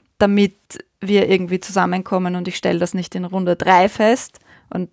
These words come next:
jeder hat Zeit verloren.“ Ähm, ich glaube, ein ganz wichtiger Punkt so für die, die da schon sehr vorbildlich unterwegs sind,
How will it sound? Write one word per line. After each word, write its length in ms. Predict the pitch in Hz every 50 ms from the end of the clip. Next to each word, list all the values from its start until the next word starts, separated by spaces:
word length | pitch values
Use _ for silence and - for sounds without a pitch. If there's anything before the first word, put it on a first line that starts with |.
| _ -
jeder 320 | - 185 190 196 175 175 180
hat 180 | 180 180 -
Zeit 240 | - 185 190 185 -
verloren.“ 500 | - 208 196 196 196 196 208 233 240 - _ _ - - - - - _ _ _ _ _ _ -
Ähm, 520 | 190 185 185 185 180 180 180 180 185 185 _ _ _ _ _ _ _ _ _
ich 80 | -
glaube, 160 | - 180 180 202
ein 100 | 196 180
ganz 240 | 196 190 - -
wichtiger 340 | - 208 - - 202 196 196
Punkt 380 | - - - 220 214 208 - -
so 120 | - 190
für 160 | - - 190
die, 140 | 190 202 196
die 260 | 185 190 190 - _ -
da 360 | - - - - - 208 220
schon 260 | 208 220 214 208 208 208
sehr 260 | - - 220 208 196
vorbildlich 680 | - - 214 196 190 196 190 190 185 - 196 190 -
unterwegs 540 | 196 190 190 202 185 185 180 180 - - -
sind, 200 | 202 196 190 -